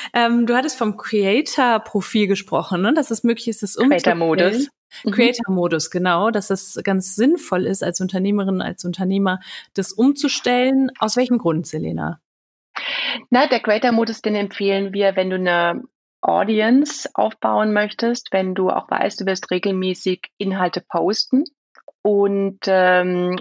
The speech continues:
Speaker 2: und andere Mitglieder werden dann automatisch, also ein Profil wird, erlebt ein paar Veränderungen, also die Mitglieder werden eingeladen, dir zu folgen, anstatt, ähm, mit, anstatt eine Kontaktanfrage.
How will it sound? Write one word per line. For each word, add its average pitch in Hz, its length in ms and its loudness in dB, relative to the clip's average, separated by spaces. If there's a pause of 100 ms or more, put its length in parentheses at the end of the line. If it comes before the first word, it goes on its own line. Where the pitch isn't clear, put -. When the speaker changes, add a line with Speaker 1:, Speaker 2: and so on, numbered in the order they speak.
Speaker 2:
und - 220 0
andere 180 200 -2
Mitglieder 185 840 2
werden 175 180 2
dann 175 180 0
automatisch, 180 720 0
also 180 160 -2
ein 175 120 -4
Profil 180 320 -4
wird, 185 160 2
erlebt 190 280 0
ein 185 80 -2
paar 185 140 0
Veränderungen, 208 760 2
also - 160 0
die 190 80 -2
Mitglieder 190 340 0
werden 180 160 0
eingeladen, 170 540 0
dir 190 120 -4
zu - 120 -12
folgen, 220 500 0
anstatt, - 580 -2
ähm, 175 360 0
mit, 175 160 -6 (340)
anstatt 180 360 -2
eine - 60 -6
Kontaktanfrage. 190 840 -2